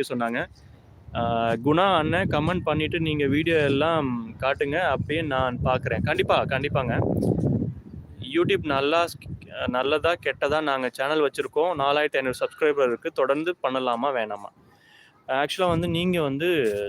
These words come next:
தாராளமா, YouTube வந்து நல்லது தாங்க, நல்ல விஷயத்துக்கு நம்ம பயன்படுத்தினா அது நல்லது தான். நீங்க என்ன ஒர்க் பண்றீங்கன்னு கேட்டிருக்கீங்க, லெஸி ஸ்ட்ரீமர். நான் வந்து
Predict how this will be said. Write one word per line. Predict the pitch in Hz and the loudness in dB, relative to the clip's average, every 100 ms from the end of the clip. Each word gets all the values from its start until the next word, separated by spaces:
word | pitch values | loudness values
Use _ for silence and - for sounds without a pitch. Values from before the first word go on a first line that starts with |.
| - | -2
தாராளமா, | 131 160 156 165 | 2 4 2 2
YouTube | 156 160 175 156 | 0 0 0 0
வந்து | 123 127 | 0 2
நல்லது | 120 120 131 | 2 4 4
தாங்க, | 117 110 104 - | 2 -2 -4 -4
நல்ல | 120 143 185 | 0 2 2
விஷயத்துக்கு | 165 156 127 135 147 | 2 0 -2 -2 -2
நம்ம | 143 120 - | -2 -2 0
பயன்படுத்தினா | 120 135 127 - 113 135 | 0 2 0 -2 -4 -2
அது | 127 | -2
நல்லது | 113 110 110 | -2 0 0
தான். | 110 104 - - - - | 0 -6 -10 -20 -20 -6
நீங்க | 135 147 | -2 2
என்ன | 135 160 170 | 2 4 4
ஒர்க் | 151 - | 2 0
பண்றீங்கன்னு | 139 131 127 139 | -2 0 -2 -2
கேட்டிருக்கீங்க, | 135 120 120 117 156 185 - - - | -4 -4 -4 -4 -4 -6 -16 -12 -2
லெஸி | 127 127 151 165 | 0 2 2 2
ஸ்ட்ரீமர். | 147 - 135 127 131 170 - | 0 -4 -2 0 0 -2 -2
நான் | 131 | 0
வந்து | 135 139 | 2 2